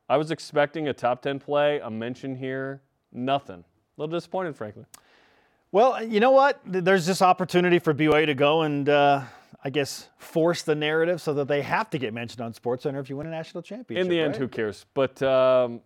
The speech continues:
Speaker 1: yeah, I, I, SportsCenter loves to mention that stuff. They
Speaker 2: I
Speaker 1: don't.
Speaker 2: think, I
Speaker 1: That was
Speaker 2: think
Speaker 1: the only bummer outside of football from the weekend. Yeah.
Speaker 2: I love how the bracket is set up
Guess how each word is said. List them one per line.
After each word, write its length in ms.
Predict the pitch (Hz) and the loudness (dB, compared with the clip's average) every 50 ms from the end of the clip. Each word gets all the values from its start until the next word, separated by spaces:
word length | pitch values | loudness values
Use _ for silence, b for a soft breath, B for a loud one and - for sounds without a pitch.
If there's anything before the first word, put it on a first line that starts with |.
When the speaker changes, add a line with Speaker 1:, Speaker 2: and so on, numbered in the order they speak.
| _ - | _ -6
Speaker 1:
yeah, 220 | 147 131 101 82 _ _ _ _ | -6 -4 -4 -6 _ _ _ _
I, 100 | - 127 | -8 -8
I, 480 | 123 113 _ - 131 131 120 117 131 131 _ - 143 | -8 -8 _ -14 -12 -12 -10 -10 -10 -12 _ -16 -20
SportsCenter 720 | 135 _ - 175 180 165 - - 175 165 165 160 156 143 - _ _ - | -20 _ -4 -2 -2 -2 -2 -2 -4 -2 -2 -2 -2 -4 -6 _ _ -8
loves 280 | 143 139 139 139 135 - | -4 -2 -2 -2 -4 -8
to 200 | - 156 147 139 _ | -6 -6 -6 -6 _
mention 460 | - 143 143 156 160 - 123 110 104 104 | -12 -10 -10 -10 -10 -10 -14 -14 -12 -12
that 180 | 104 104 104 | -14 -14 -16
stuff. 280 | _ _ - 117 113 - _ | _ _ -20 -20 -20 -20 _
They 60 | - | -14
Speaker 2:
I 60 | 123 | -8
Speaker 1:
don't. 140 | - 160 - | -8 -6 -4
Speaker 2:
think, 180 | 240 254 277 247 - - - | -2 -4 -4 -4 -10 -12 -4
I 60 | - 175 | 0 4
Speaker 1:
That 100 | 190 202 | 4 4
was 100 | 196 - | 4 4
Speaker 2:
think 120 | 220 196 | 4 4
Speaker 1:
the 40 | 190 | 6
only 220 | 196 202 208 214 | 4 6 6 4
bummer 300 | 196 175 190 202 190 185 | 4 4 4 4 4 4
outside 300 | 175 165 160 - 180 170 | 2 2 2 2 0 0
of 80 | 160 - | 0 -2
football 420 | - 185 180 - 165 156 160 165 | -6 -12 -8 -6 -6 -6 -6 -8
from 160 | - 160 147 | -10 -14 -16
the 60 | 151 151 | -14 -14
weekend. 260 | 160 151 151 143 _ _ _ - | -14 -16 -18 -20 _ _ _ -20
Yeah. 60 | 143 143 _ _ _ _ _ _ - | -20 -20 _ _ _ _ _ _ -2
Speaker 2:
I 60 | 147 | 0
love 360 | 156 156 160 175 196 247 233 | 0 2 4 4 4 4 2
how 140 | 190 180 175 | -2 -4 -2
the 100 | 170 165 | -2 -2
bracket 460 | 147 127 151 151 147 147 - - 139 | -2 0 0 0 0 -2 -4 -6 -6
is 100 | 135 131 | -6 -6
set 300 | - - - 131 120 113 | -6 -4 -4 -4 -4 -4
up 220 | 101 85 80 - | -6 -8 -8 -12